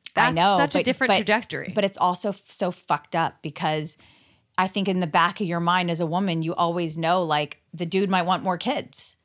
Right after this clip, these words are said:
Speaker 1: and he can. And that's what's so crazy. I mean,
Speaker 2: Being a woman is so hard.
Speaker 1: it's cr-, I mean, hello, our dad's seventy-one. He has a six-month-old. It's like, this
Speaker 2: I think
Speaker 1: is
Speaker 2: he's seventy-two.
Speaker 1: No, he's seventy-one.
Speaker 2: He is?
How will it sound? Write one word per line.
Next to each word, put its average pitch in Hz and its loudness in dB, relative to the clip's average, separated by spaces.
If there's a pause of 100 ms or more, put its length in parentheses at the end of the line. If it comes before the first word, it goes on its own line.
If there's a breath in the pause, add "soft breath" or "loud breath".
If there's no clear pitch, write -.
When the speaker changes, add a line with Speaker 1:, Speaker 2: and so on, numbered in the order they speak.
(200)
Speaker 1:
and 185 0
he 226 0
can. 220 -4 (580 soft breath)
And 208 4
that's 214 2
what's 214 -2
so 208 2
crazy. 190 -2
I 156 0
mean, 185 2
Speaker 2:
Being 339 2
a 339 2
woman 294 2
is 254 -2
so 302 -2
hard. 220 2
Speaker 1:
it's 202 0
cr-, 339 -2
I 311 4
mean, 302 -6
hello, 277 2
our 226 4
dad's 240 4
seventy-one. 254 4
He 170 -2
has 175 -2
a 196 -4
six-month-old. 254 -2
It's - -6
like, 202 0
this 208 0
Speaker 2:
I 262 0
think 254 2
Speaker 1:
is 254 2
Speaker 2:
he's 247 4
seventy-two. 240 -2 (840)
Speaker 1:
No, - -2
he's 180 -6
seventy-one. 269 -6
Speaker 2:
He 233 -8
is? 403 -10